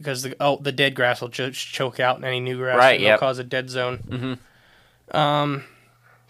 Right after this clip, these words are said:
Speaker 1: you ready for some scarier,
Speaker 2: Yes,
Speaker 1: uh,
Speaker 2: br-
Speaker 1: facts?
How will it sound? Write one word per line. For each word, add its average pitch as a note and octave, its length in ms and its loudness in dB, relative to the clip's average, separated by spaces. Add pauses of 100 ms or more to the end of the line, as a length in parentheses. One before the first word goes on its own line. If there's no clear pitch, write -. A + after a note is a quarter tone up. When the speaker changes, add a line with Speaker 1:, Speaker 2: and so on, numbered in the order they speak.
(1000)
Speaker 1:
you E3 80 -4
ready D#3+ 120 0
for D#3 120 -2
some D3 180 -4
scarier, F3+ 640 4 (420)
Speaker 2:
Yes, G2 340 6
Speaker 1:
uh, D3 140 8
Speaker 2:
br- C#3+ 80 6
Speaker 1:
facts? F3 500 2